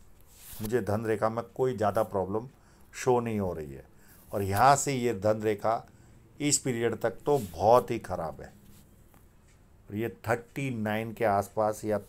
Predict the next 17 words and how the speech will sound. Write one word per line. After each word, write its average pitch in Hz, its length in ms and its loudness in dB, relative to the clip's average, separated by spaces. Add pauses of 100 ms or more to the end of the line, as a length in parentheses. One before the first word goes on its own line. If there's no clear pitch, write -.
(140)
फ़ोर्टी 120 360 -2
तक 101 280 -4
ही, 113 160 -10 (600)
इसको 117 260 -6
आप 107 200 2
गिन 113 220 -4
लो 117 160 0
ना, 107 140 -2
यहाँ 90 320 -6
तक 196 180 -6
ही 202 80 -8
ख़राब 156 380 -10
है। 143 100 -16 (2250)
ये 120 140 -2
पीरियड 127 420 2 (220)
अति 131 280 0
ख़राब, 101 320 -2